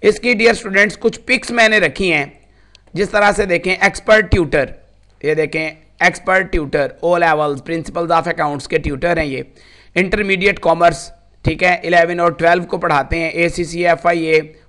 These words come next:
फाइनेंशियल अकाउंटिंग को भी डील करते हैं। ये उनका नंबर है,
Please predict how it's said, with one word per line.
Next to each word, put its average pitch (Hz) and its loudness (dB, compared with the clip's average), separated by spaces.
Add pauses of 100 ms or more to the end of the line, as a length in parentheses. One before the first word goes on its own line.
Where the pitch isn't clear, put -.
फाइनेंशियल 170 -2
अकाउंटिंग 160 -4
को 170 -2
भी 170 0
डील 160 -2
करते 156 -4
हैं। 160 -6
ये 156 -4
उनका 180 -2
नंबर 160 0
है, 147 -2